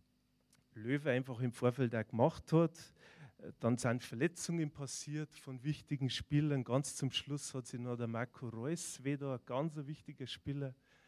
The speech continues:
aus meiner Sicht nicht zu ersetzen, aber er war zum Ersetzen. Ja, und dann ist, äh, über das Quartier ist lang drüber diskutiert worden, ganz viel diskutiert worden.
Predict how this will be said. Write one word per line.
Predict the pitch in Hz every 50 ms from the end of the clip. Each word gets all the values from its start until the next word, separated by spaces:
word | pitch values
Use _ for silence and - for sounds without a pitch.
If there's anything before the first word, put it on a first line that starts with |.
| _ _ _ _
aus | - - 104 117
meiner | 113 120 135 143 147 135
Sicht | - 147 123 - - _ - - - _ _ _ _ _ _ _ _ -
nicht | 156 175 175 - -
zu | -
ersetzen, | 160 151 143 143 160 151 - - - - 165 147 - _ _ - _ _ _ -
aber | - 113 110 110
er | 104 92
war | 104 110 107
zum | - - - 139 143
Ersetzen. | 143 139 - 160 156 - - - 185 170 - - _ - _ _ _ _ _ _ - - - - - - _ _ _ _ _ _ _ _ _ _ _ _ _ _ _ _ _ _ -
Ja, | 147 147 151
und | 143 147 165 160 - -
dann | 151 156 175
ist, | 175 165 151 - - - -
äh, | - 123 139 143 139 139 135 135 131 131 - - - - - - - - - - _
über | - 135 127 127
das | 120 120 -
Quartier | - - 127 117 - - - 165 190 185
ist | 165 - -
lang | 135 135 147 165 175 180 185 175 143 - - - - -
drüber | - 147 170 165 156
diskutiert | 143 - 156 143 - - - 143 - - - 147 160 160 156 123
worden, | 127 135 139 135 135 131 127 -
ganz | - 139 151 180 190 185 - -
viel | - - 160 147
diskutiert | 127 143 139 - - - 120 - - 139 131 120 117
worden. | 120 120 120 117 120 117 107